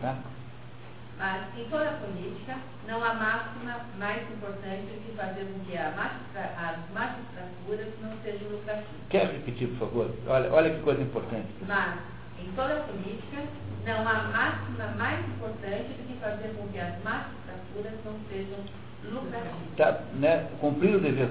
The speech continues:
Speaker 1: cívico não pode ser, é, uma atividade remunerada que o sujeito resolva substituir pela atividade de produzir sapatos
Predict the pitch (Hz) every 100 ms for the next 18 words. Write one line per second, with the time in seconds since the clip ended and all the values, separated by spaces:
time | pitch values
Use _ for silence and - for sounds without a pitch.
0 | - 165 165 - 110 123 170 - 156 156
1 | 135 113 - 131 127 - - - 117 117
2 | 113 123 120 123 117 117 120 117 117 113
3 | 104 98 117 127 113 - - - - -
4 | - 123 127 127 - 120 98 127 127 127
5 | 120 - 120 120 127 123 120 123 123 -
6 | - 123 127 127 113 - 113 104 117 117
7 | 117 - 101 113 - 104 113 107 82 113
8 | 117 117 -